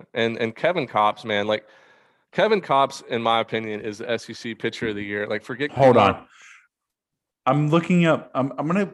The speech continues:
Speaker 2: literally compare him and Landon Sim.
Speaker 1: Well, I think,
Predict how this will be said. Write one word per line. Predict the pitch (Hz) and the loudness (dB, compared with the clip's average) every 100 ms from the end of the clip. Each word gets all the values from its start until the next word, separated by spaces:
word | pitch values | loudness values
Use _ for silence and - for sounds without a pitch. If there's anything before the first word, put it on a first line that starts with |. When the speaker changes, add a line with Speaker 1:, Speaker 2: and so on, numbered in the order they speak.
| - | -8
Speaker 2:
literally | 131 120 123 131 135 | -2 2 4 4 2
compare | 131 135 - 113 113 113 _ 127 127 | -2 -6 -4 -2 -2 -2 _ -16 -8
him | 127 127 | -2 0
and | 110 | 2
Landon | 110 104 107 | 0 -2 -4
Sim. | 98 110 101 92 _ _ _ _ _ _ _ _ _ _ _ _ _ _ _ _ _ - | -6 -6 -6 -8 _ _ _ _ _ _ _ _ _ _ _ _ _ _ _ _ _ -4
Speaker 1:
Well, | 113 | 0
I | 110 | 2
think, | 127 190 139 | 0 -4 -6